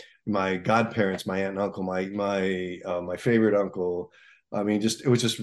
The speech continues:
ridiculous how many people died in a very, very short period of time for me. And, you know, I, I, I mean, having been raised, I'm not a practicing Catholic, but I was raised Irish Catholic. Irish Catholics throw the best frickin' funerals on the planet. There's no party like an Irish Catholic funeral.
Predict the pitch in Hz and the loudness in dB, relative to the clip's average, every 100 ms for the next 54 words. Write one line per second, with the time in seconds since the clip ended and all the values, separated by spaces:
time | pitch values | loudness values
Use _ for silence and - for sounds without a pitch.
0 | 104 107 - - 143 135 127 104 - 107 | -6 -6 -6 0 2 4 2 0 0 0
1 | 98 - - 92 90 98 92 87 98 87 | 0 -2 -6 -4 0 2 2 0 -6 -6
2 | 90 98 95 92 - 87 - 87 82 92 | 0 2 2 0 -2 -6 -4 -6 -6 -8
3 | 82 78 82 82 85 90 90 - _ - | -8 -10 -12 -12 -8 -6 -6 -10 _ -20
4 | - _ 143 123 113 131 123 123 123 123 | -20 _ 2 4 4 2 2 2 4 4
5 | 117 117 120 139 127 113 110 107 104 107 | 4 2 0 4 4 6 4 4 0 -4
6 | 110 113 - 110 107 - 98 104 92 104 | -2 -2 0 -4 -4 -10 -8 -6 -4 -6
7 | - 110 - 101 90 107 107 101 104 95 | -6 -6 -4 -4 2 4 4 2 0 0
8 | - 98 92 101 95 _ _ _ _ _ | -2 -4 -4 -6 -10 _ _ _ _ _
9 | _ _ _ _ _ _ _ _ _ 120 | _ _ _ _ _ _ _ _ _ 4
10 | 131 - 117 107 - 127 104 92 107 - | 4 4 2 2 -2 0 0 2 -2 -2
11 | 120 110 98 110 98 92 95 82 - 147 | -8 -8 -6 -4 -4 -4 -8 -10 -12 -14
12 | 139 _ _ - _ 98 92 113 123 123 | -16 _ _ -20 _ -6 2 6 6 4
13 | 120 107 101 98 101 92 95 90 85 101 | 4 4 2 -4 -4 -4 -2 -4 -4 -8
14 | 78 82 - 73 139 _ | -8 -12 -14 -16 -16 _